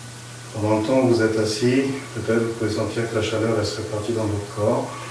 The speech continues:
Moi, je sens mes hanches me détendre, ce qu'on aurait pu faire également. J'ai sauté l'étape, j'étais un petit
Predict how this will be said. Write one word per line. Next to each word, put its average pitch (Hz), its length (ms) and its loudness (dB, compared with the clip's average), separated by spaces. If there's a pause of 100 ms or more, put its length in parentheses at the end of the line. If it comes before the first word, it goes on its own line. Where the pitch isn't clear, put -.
(840)
Moi, 110 160 6
je 107 40 4
sens 113 220 2
mes 113 140 8
hanches 113 340 4 (240)
me 110 80 0
détendre, 113 560 4 (140)
ce - 160 -6 (320)
qu'on 113 280 2
aurait 113 120 4
pu 123 160 0
faire 127 280 4
également. 120 440 4 (500)
J'ai 113 140 -2
sauté 107 300 2
l'étape, 113 360 6
j'étais - 180 -6
un 101 120 0
petit - 100 -8